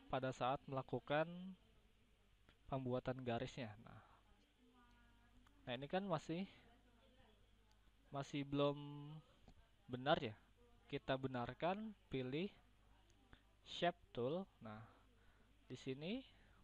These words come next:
coba kita perbesar ya. Kita akan buat lengkungan sedikit di sini. Klik satu kali,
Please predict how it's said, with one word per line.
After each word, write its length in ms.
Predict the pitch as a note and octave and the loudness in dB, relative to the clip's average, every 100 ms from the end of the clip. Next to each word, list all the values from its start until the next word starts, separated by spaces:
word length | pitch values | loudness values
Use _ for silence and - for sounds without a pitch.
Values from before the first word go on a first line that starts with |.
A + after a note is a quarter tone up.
| - - - - - - - - - - - - - - | -20 -20 -20 -20 -20 -20 -20 -20 -20 -20 -20 -20 -14 -6
coba 240 | C3 C3+ | -2 -2
kita 240 | D3+ C#3 | -4 -6
perbesar 480 | - B2+ B2+ D#3 D#3+ | -2 -2 2 2 2
ya. 120 | A2+ - - - - - - - - - - - - - - - - - - - - - - | -2 -8 -20 -20 -20 -20 -20 -20 -20 -20 -20 -20 -20 -20 -20 -20 -20 -20 -20 -20 -20 -20 -6
Kita 160 | - | -2
akan 240 | D3 D#3+ D3 | 0 -2 4
buat 240 | C#3 C#3+ - | 4 4 0
lengkungan 480 | C#3+ C#3+ C#3+ C#3 C#3 | 0 6 4 4 -2
sedikit 400 | C#3 C3+ - C#3+ | -4 -6 -4 -4
di 160 | B2 | -4
sini. 320 | C3 A#2 D#3 A#3 - - - - - - | -4 -6 -4 -6 -8 -20 -20 -20 -20 0
Klik 160 | C#3+ | 0
satu 320 | - C3+ - C3 | 2 0 0 0
kali, 480 | A#2+ A#2+ C3 F#3 | 0 0 2 0